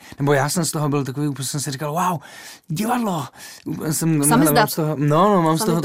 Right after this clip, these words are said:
Speaker 1: takovou, s takovou husinu úplně, že to, že jsem si to odžil s tímhletím, jako, s tímhletím příběhem
Speaker 2: Mhm.
Speaker 1: zase, ten návrat na divadelní prkna, protože předtím jsem hrál naposledy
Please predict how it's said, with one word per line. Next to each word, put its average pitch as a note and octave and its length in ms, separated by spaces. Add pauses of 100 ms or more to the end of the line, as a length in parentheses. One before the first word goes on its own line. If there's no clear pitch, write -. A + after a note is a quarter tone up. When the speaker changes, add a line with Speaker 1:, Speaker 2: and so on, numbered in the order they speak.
Speaker 1:
takovou, E3+ 220
s C#3+ 60
takovou E3 280
husinu D#3+ 440
úplně, D3 320
že C3 100
to, C#3+ 220 (440)
že C#3 140
jsem D3 140
si D3 100
to D#3 120
odžil D3 340
s - 100
tímhletím, D3 460
jako, D3 420
s - 80
tímhletím D3 340
příběhem C#3+ 460
Speaker 2:
Mhm. C3 80
Speaker 1:
zase, F#3+ 200
ten C3 220
návrat B2+ 420
na C3+ 80
divadelní B2+ 440
prkna, B2+ 300
protože A#2+ 180
předtím C3+ 340
jsem D3 140
hrál C#3+ 260
naposledy C#3+ 500